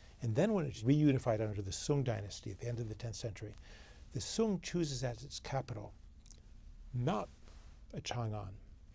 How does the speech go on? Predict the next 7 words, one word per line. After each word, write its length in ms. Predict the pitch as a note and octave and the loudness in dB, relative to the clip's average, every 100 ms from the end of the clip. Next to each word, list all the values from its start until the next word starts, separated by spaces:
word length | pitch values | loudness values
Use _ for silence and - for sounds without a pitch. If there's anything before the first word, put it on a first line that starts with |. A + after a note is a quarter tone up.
| - - | -18 -6
It 120 | - - | -4 -4
chooses 680 | - G3 G#3+ F#3 E3+ - - C3+ | 0 0 2 2 2 -2 -4 -4
a 60 | - | -4
commercial 580 | - A2 A2 C#3 - C#3 | -2 0 2 2 2 -4
city 500 | - - D#3 G#2+ - - - - - - - - - | -4 -4 -4 -4 -12 -18 -20 -18 -16 -16 -16 -14 -4
called 280 | C3 A2+ - | 0 0 -2
Kaifeng 500 | - B2+ - C3 | -2 -2 0 0